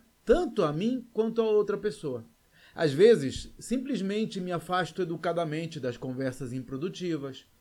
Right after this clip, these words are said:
Outras, procuro confrontá-las, mas com respeito e em particular, para discutir um problema antes que ele apareça.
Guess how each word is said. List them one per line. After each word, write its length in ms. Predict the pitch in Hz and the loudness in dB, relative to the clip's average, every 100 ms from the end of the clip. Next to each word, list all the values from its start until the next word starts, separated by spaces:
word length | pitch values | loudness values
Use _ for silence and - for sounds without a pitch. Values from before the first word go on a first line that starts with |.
| _ _ - | _ _ 0
Outras, 500 | 208 233 226 175 - | 6 6 6 0 -2
procuro 540 | 165 170 - 277 254 | 0 0 2 2 2
confrontá-las, 1000 | 165 170 165 165 147 170 226 226 135 120 | 0 2 4 2 2 2 4 4 2 -4
mas 300 | 139 143 151 | -6 -6 -6
com 180 | - 180 | -8 -6
respeito 800 | 190 226 - 208 233 226 247 - | -2 -2 0 0 0 -2 -8 -10
e 160 | 185 202 | -8 -6
em 120 | 202 | -4
particular, 840 | 220 - - 220 226 185 165 - - _ _ - | -6 -6 -10 -4 0 0 0 -6 -20 _ _ -8
para 160 | 147 | -4
discutir 520 | 143 - 160 156 160 | -4 -4 -6 -2 -2
um 80 | 156 | -2
problema 500 | 156 160 165 190 196 | -2 0 2 0 0
antes 340 | 190 190 196 165 | -2 -2 -6 -8
que 140 | 190 | -4
ele 140 | 180 | -2
apareça. 680 | 175 196 170 127 113 - | 0 0 0 0 -2 -10